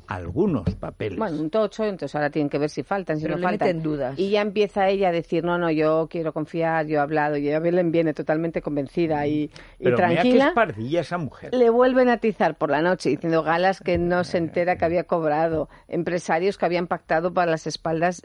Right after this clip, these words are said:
Speaker 2: y entonces ya, claro, se vuel-, vuelve a salir el fuego, la ira, y vuelve a salir Belén Esteban. O sea que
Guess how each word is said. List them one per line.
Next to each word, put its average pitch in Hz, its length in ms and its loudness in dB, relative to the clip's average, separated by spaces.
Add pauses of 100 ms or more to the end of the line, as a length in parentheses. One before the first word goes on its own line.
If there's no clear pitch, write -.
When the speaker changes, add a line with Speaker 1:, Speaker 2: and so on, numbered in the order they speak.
Speaker 2:
y 147 120 -2
entonces 143 260 -2
ya, 143 140 -2
claro, 147 240 0
se - 80 -10
vuel-, 117 240 -4
vuelve 127 280 -2
a 135 60 -2
salir 147 360 -4
el 151 180 0
fuego, 160 480 0
la 151 140 0
ira, 165 340 0
y 160 100 -2
vuelve 151 220 -6
a 147 40 -6
salir 143 260 -2
Belén 143 240 -2
Esteban. 170 380 -4
O 151 40 -4
sea 160 220 0
que 143 180 -2